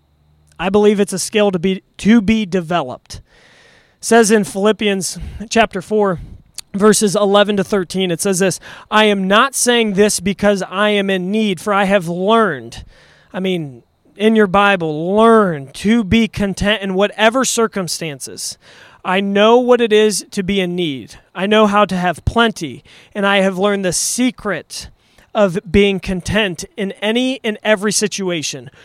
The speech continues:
whether well-fed or hungry, whether living in plenty or in want."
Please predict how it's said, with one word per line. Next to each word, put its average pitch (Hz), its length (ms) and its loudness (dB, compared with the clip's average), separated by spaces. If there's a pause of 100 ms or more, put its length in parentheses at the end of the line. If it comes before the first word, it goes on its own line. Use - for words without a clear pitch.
(220)
whether 190 380 2
well-fed 214 760 2
or 196 200 -4
hungry, 160 600 -6 (240)
whether 196 320 2
living 190 340 0
in 180 200 -6
plenty 240 560 0
or 202 260 -2
in 175 160 -2
want." 170 480 -4